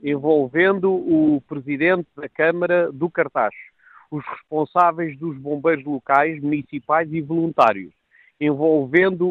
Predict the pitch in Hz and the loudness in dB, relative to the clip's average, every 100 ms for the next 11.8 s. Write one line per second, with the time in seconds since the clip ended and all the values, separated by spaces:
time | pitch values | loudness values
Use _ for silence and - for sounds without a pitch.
0 | 175 165 - 170 123 _ 113 101 - 147 | -2 -6 -4 -2 -2 _ -8 -8 -6 -6
1 | 143 151 - 156 - 170 156 170 151 175 | -6 -8 -6 -6 -4 -8 -8 -10 -4 -2
2 | 160 143 - 131 - 117 135 170 143 143 | -2 -4 -4 -6 -2 -2 -2 -6 -8 -8
3 | 143 139 127 127 120 123 117 135 185 - | -6 -4 -6 -10 -12 -8 0 0 0 -6
4 | 156 - 170 147 170 165 147 - 143 170 | -12 -8 -10 -6 -4 -2 -4 -6 -4 0
5 | 170 160 - _ _ _ 139 135 _ 165 | 2 0 -6 _ _ _ -6 -6 _ -4
6 | 139 170 147 156 165 170 127 139 127 123 | -2 -4 -8 -8 -4 -4 -2 -2 0 -2
7 | 127 131 - 175 170 - 170 147 131 107 | -6 -12 -12 -12 -12 -4 -2 2 2 0
8 | 120 - _ _ _ _ - 151 143 143 | -2 -10 _ _ _ _ -2 2 4 4
9 | 143 143 190 151 143 143 123 156 - 165 | 2 4 4 4 0 -2 -2 -6 -4 -4
10 | 156 196 190 165 190 170 151 180 170 - | 0 2 2 2 0 2 0 -2 -4 -6
11 | 131 147 - 143 147 156 196 | -6 -6 -2 2 2 0 -6